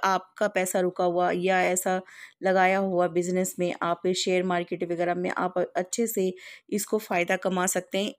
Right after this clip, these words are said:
इस तावीज़ को पहनकर। तो इस तावीज़ को बनाने के लिए आज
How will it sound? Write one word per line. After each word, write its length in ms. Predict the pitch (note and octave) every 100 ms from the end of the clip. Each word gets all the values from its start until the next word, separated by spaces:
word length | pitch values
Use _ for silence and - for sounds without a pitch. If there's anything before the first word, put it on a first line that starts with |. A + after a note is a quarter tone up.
| -
इस 280 | A3+ - -
तावीज़ 360 | F#3 F3 F#3 -
को 120 | F#3+
पहनकर। 640 | - F3 F3 E3 - E3 - - - - -
तो 80 | A3
इस 200 | A#3+ -
तावीज़ 340 | G#3+ F#3+ G3+ -
को 100 | A3+
बनाने 420 | G#3 G3 F#3+ G3+
के 120 | G3+
लिए 140 | G3 G3
आज 220 | F#3+ F#3+